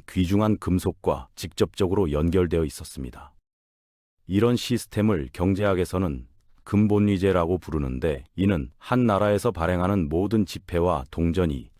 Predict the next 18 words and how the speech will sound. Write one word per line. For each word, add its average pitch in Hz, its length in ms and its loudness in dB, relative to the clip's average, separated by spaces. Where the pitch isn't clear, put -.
반드시 92 400 0
정해진 98 560 0
양의 82 340 0
실물 117 500 0
금으로 87 640 -2
뒷받침되어야 90 840 0
한다는 78 380 -2
원칙이었죠. 76 800 -6
예를 98 280 4
들어 87 400 0
미국 98 420 0
달러 104 260 2
한 95 200 0
개는 85 380 -2
정확히 85 680 -2
특정한 117 420 0
무게의 101 400 2
금과 82 580 -2